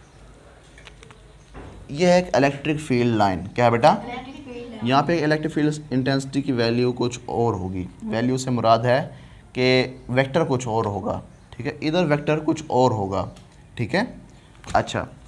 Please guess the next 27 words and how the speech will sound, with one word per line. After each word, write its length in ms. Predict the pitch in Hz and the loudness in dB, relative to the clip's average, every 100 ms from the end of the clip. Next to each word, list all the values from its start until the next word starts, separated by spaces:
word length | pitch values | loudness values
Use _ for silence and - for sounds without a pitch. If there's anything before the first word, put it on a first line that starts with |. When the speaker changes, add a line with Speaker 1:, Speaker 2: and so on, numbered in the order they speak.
| - - - | -20 -20 -10
Speaker 1:
vector 480 | 117 147 143 202 202 202 - | -4 -4 0 4 4 2 0
कैसे 240 | 170 175 208 | 2 2 0
change 260 | 196 185 | 0 4
होता 260 | 156 147 143 | 4 6 8
है? 160 | 143 147 185 - - - - | 8 4 0 -16 -20 -20 -2
Vector 260 | 127 - 175 | 0 2 2
को 140 | 175 | 2
change 260 | 170 165 165 | 2 0 0
करने 380 | 151 151 147 139 | 0 0 -2 -2
के 360 | 151 143 147 | 2 4 4
दो 880 | 151 - - - - - 120 123 131 | 2 -4 -20 -20 -20 -18 -4 2 2
तरीके 320 | 120 95 - | 2 -4 -8
हैं, 260 | 95 90 - - - - - - - - - - 113 | -10 -12 -16 -20 -20 -20 -20 -20 -20 -20 -20 -20 -10
तीन 200 | 151 170 | -4 -2
हैं 140 | 170 170 | 0 0
लेकिन 200 | 165 160 | -2 -2
हैं 160 | 147 135 | 0 0
basic 220 | 131 113 | 0 -2
दो। 240 | 98 87 - - - - - - | -4 -4 -8 -20 -20 -20 -20 0
एक 140 | 139 - | 0 2
तो 80 | |
बेटा 200 | 175 175 | 4 6
उसकी 200 | 170 170 | 4 4
direction 380 | 135 113 110 120 | 6 6 6 2
change 200 | 120 123 | -2 2
कर 140 | 117 113 | 2 2
दें, 160 | 110 | 0